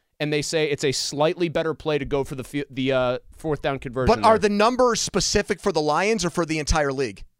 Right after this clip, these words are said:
Speaker 1: It's standardized.
Speaker 2: Oh,
Speaker 1: What
Speaker 2: well, then
Speaker 1: is
Speaker 2: I
Speaker 1: it?
Speaker 2: don't, then I, I, I have to take it with a grain of salt, especially when the numbers are close.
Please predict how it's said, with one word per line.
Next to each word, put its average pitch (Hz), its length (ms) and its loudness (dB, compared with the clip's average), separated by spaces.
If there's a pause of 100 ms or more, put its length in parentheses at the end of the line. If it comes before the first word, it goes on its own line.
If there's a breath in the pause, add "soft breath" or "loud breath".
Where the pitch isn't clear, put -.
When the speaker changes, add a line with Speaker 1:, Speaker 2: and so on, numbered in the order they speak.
(160)
Speaker 1:
It's 139 140 -4
standardized. 117 640 -4
Speaker 2:
Oh, 113 60 -8
Speaker 1:
What 269 100 4
Speaker 2:
well, 349 100 4
then 277 120 6
Speaker 1:
is - 40 -2
Speaker 2:
I 240 120 8
Speaker 1:
it? - 20 -4
Speaker 2:
don't, 254 160 -4
then 220 140 2
I, 220 160 4 (120)
I, 190 120 4 (100)
I 180 140 2
have 208 260 0
to 202 100 -4
take 220 280 -2
it 185 100 0
with 180 160 0
a 165 40 -2
grain 185 220 0
of 151 80 -6
salt, 240 360 0
especially 233 380 -2
when 196 140 -2
the 165 80 -2
numbers 180 380 -2
are 147 100 -2
close. - 580 -4